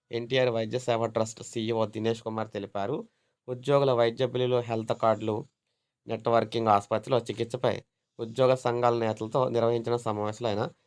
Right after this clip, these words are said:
మాట్లాడారు. అన్ని క్లెయిమ్లను కూడా వీలైనంత త్వరగా పరిష్కరించి పెండింగ్ బిల్లు చెల్లించేందుకు ప్రభుత్వం చర్యలు తీసుకుంటుంది.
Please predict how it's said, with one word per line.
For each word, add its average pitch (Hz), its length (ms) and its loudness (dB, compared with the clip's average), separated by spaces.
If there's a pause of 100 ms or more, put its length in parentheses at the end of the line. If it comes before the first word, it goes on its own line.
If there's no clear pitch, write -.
(220)
మాట్లాడారు. 107 640 -2 (340)
అన్ని 127 240 -4
క్లెయిమ్లను 120 480 -2
కూడా 117 320 -2
వీలైనంత 117 460 0
త్వరగా 113 360 0
పరిష్కరించి 113 640 -4 (500)
పెండింగ్ 127 300 -2
బిల్లు 127 180 -2
చెల్లించేందుకు 120 640 -2
ప్రభుత్వం 113 420 0
చర్యలు 117 300 2
తీసుకుంటుంది. 107 600 -4